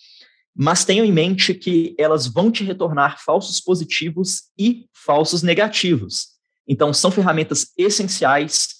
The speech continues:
para caso você esteja desenvolvendo uma aplicação web, ela vai te dar um parâmetro muito bacana na hora que você for subir seu código, vai apontar algumas coisas, coisas para você poder melhorar, vai colocar umas barreiras, uns empecilhos ali para você resolver,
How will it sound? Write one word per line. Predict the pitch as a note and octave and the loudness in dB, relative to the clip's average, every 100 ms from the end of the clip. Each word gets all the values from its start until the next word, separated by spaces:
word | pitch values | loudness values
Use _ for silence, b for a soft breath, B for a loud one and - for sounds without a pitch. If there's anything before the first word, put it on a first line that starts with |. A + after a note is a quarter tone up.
| _ _ | _ _
para | C3+ C3 | -2 0
caso | D3+ D#3+ - | 0 0 -2
você | D#3+ - | -6 -4
esteja | D3 - D#3 | -4 0 0
desenvolvendo | D3+ C#3+ C3+ C3+ | 0 -2 -2 0
uma | C3+ | -2
aplicação | - C3+ - A#2+ | -2 -6 -2 0
web, | A#2+ B2+ - | 0 -2 -2
ela | B2+ | 0
vai | C#3 C#3+ | 0 0
te | - | 0
dar | C#3 C#3+ | 0 0
um | D3 | 0
parâmetro | C#3+ B2+ C#3 D3 - | 0 0 0 -4 -6
muito | D#3+ C#3+ D3+ F#3 G#3+ G#3 | -10 -8 -4 -2 -2 -2
bacana | E3+ D3+ - D3 D#3+ D3+ | -2 -4 -2 0 2 2
na | C3+ | 2
hora | B2+ | 0
que | - | -2
você | C#3 C#3 | -10 -10
for | C#3 | -6
subir | - C3+ | -4 -2
seu | C#3 B2 | -4 -4
código, | - C#3 D3+ D3+ D#3 B B B | 0 2 2 0 -6 B B B
vai | A#2 E3+ | 0 0
apontar | F#3+ F#3 D#3 D3+ | 2 -2 0 0
algumas | C#3+ C#3+ B2 | 0 -2 -4
coisas, | - D#3 F3 E3+ D#3+ D#3 | -4 0 2 2 0 -2
coisas | - D#3 | -2 -6
para | - D3 | -2 -2
você | C#3+ D#3 | -2 -2
poder | C#3 C3 | -2 0
melhorar, | B2+ A#2 B2+ D3 | 2 2 4 2
vai | C#3 D3 | 0 -2
colocar | D3+ D3 | -2 -4
umas | C#3 C3 | -10 -4
barreiras, | C3 B2 D#3+ D#3 C3 | -2 0 0 0 -4
uns | C#3+ | -10
empecilhos | - C3+ C3+ D3 C#3+ | -2 -2 0 -2 0
ali | C3 C3 | 0 0
para | C#3 | -2
você | B2+ C#3 | -2 -2
resolver, | C3 C#3 B2+ G#2+ C#3 | -2 -2 -2 0 -2